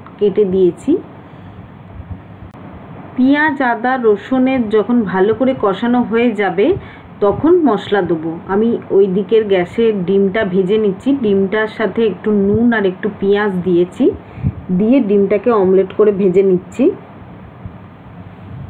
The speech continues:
কারণ উচ্ছেটা আমার ভাজা হয়ে গেছে। অমলেটটাও ভাজা হয়ে গেছে। ভাজে আমি ওদিকে বসিয়ে দিলাম ভাত,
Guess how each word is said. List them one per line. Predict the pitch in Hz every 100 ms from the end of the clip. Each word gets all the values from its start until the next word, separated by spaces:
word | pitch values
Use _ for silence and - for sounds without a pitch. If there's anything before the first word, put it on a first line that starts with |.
| - - - - - - -
কারণ | 196 208 196
উচ্ছেটা | 185 - 220 226
আমার | 214 208
ভাজা | 185 180 196
হয়ে | 196 202 202
গেছে। | 180 165 - 320 392 - - - - - - - - - - - - - - - - - - - - - - - - -
অমলেটটাও | 240 254 269 - 302
ভাজা | 262 240 247 262
হয়ে | 269
গেছে। | 254 254 277 269
ভাজে | 240 220 214 196 226 254 254 -
আমি | 202 220
ওদিকে | 220 202 214 233
বসিয়ে | 202 185 240 208
দিলাম | 220 226 208
ভাত, | 175 190 202